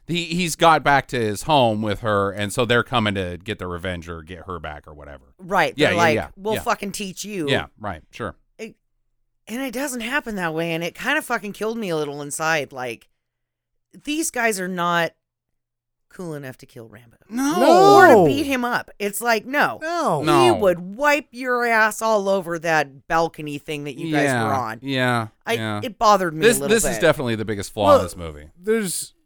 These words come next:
Speaker 3: not only that, but, like, it, all these people getting in the gather, and then they go up, and then the guys are just there to meet him.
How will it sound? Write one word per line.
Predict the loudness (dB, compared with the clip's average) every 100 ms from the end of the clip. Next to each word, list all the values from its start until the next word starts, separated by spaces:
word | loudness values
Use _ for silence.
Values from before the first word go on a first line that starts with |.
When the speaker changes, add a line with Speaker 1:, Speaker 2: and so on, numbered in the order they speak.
| -10
Speaker 3:
not | -2 -2 0
only | 0 0 0 -2 -10 _ _ _ _ _ _ _ _ _ _ -2
that, | 0 0 -4
but, | -8 -4
like, | -4 -4
it, | -8 -10 _ _
all | 2 4
these | 4 2
people | 0 2 2
getting | 0 -4 -2 0
in | 0
the | -2
gather, | 0 0 0 -2 -4 -10 -16 _ _ _ _ _
and | 4
then | 6
they | 8
go | 8 8 10
up, | 8 6
and | 6
then | 6
the | 4
guys | 4 4 4 2
are | -6
just | -8 -8 -4
there | -2 0
to |
meet | -2 -2 -4
him. | -8